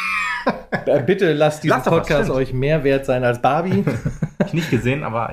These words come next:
Speaker 2: würde ich gerne noch sehen, soll ja gar
Speaker 1: Ja.
Speaker 2: nicht so schlecht sein,
Speaker 1: Ja,
Speaker 2: selbst
Speaker 1: gut,
Speaker 2: unironisch.
Speaker 1: ich hab da eine,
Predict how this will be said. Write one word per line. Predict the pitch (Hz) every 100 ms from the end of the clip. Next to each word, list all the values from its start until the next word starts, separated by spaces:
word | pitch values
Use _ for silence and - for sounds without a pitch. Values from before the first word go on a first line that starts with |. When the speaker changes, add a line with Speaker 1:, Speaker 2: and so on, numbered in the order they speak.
| 113
Speaker 2:
würde | 120 160
ich | - -
gerne | 117 120
noch | 113
sehen, | 135 139
soll | 123
ja | 131
gar | 127 139
Speaker 1:
Ja. |
Speaker 2:
nicht | 143
so |
schlecht | 127 123 -
sein, | 85 85
Speaker 1:
Ja, | 135 156
Speaker 2:
selbst | 139 -
Speaker 1:
gut, | -
Speaker 2:
unironisch. | 113 92 131
Speaker 1:
ich | -
hab | 147 -
da | 120
eine, | 123 123 120 117